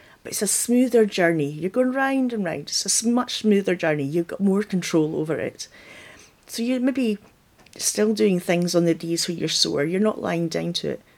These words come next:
But on the days that you're good, you're pacing yourself. You're not going mad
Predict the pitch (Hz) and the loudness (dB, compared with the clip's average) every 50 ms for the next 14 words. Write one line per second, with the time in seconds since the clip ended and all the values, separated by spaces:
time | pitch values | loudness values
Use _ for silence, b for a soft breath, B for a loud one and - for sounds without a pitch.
0 | b b b _ - 175 - - _ _ _ _ - 175 180 185 185 - 240 269 | b b b _ -4 -4 -4 -6 _ _ _ _ -2 0 0 0 0 0 0 0
1 | 302 - - - 220 208 202 196 - 185 170 165 165 - - - b b b b | 0 0 -2 -2 -2 -2 -2 -2 -2 -2 -2 -2 -2 -4 -8 -10 b b b b
2 | b b b b b b b _ _ _ _ _ - 214 220 220 - - - 254 | b b b b b b b _ _ _ _ _ -4 -2 -2 -2 -4 -8 -6 -4
3 | 247 254 247 - - 247 240 226 196 202 208 - - - - - - - 202 208 | -4 -2 -2 -2 -2 0 0 0 0 -2 -2 -2 -2 -2 -4 -4 -6 0 2 4
4 | 214 214 220 220 220 220 220 - _ _ _ _ _ _ _ _ - - 202 185 | 6 6 6 6 4 4 2 0 _ _ _ _ _ _ _ _ 2 4 4 6
5 | 170 165 160 151 147 143 135 143 156 - | 6 4 4 2 2 0 -2 -4 -4 -6